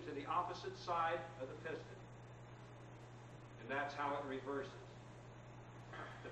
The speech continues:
biggest disadvantage of Hackworth gear, and you can get around that in a miniature, very easy, biggest disadvantage is you can see if the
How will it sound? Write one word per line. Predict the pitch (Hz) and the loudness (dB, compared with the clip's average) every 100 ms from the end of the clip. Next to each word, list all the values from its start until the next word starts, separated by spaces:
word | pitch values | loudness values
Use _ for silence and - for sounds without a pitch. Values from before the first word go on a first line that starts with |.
| - | 10
biggest | 277 269 240 226 | 10 10 4 2
disadvantage | 214 202 147 180 202 170 156 - | 2 2 2 6 6 4 0 -2
of | 147 127 - | -4 -4 2
Hackworth | 190 190 - 170 - | 4 2 -2 -4 -4
gear, | - 196 156 - - - - - - - 117 | 2 4 4 4 -2 -6 -10 -10 -10 -10 -6
and | 131 | -2
you | 147 | 0
can | 143 139 | 0 2
get | 156 | 4
around | 143 165 185 165 | 4 6 6 4
that | 135 139 | 2 2
in | 131 | 0
a | 131 | 0
miniature, | 170 160 - 104 - | 2 0 -2 -6 -4
very | 123 175 220 220 | 0 4 4 2
easy, | - - - - - - - - - | 0 -6 -10 -10 -10 -10 -10 -4 4
biggest | 233 269 - | 6 6 4
disadvantage | 226 208 185 160 175 143 120 135 - - - | 4 4 4 8 8 8 2 -2 -4 -10 -4
is | 143 143 | -2 0
you | 196 | 2
can | 175 - | 2 0
see | - 254 208 339 - - - - | 4 6 8 6 2 -6 -8 -4
if | 156 | -2
the | 165 | 0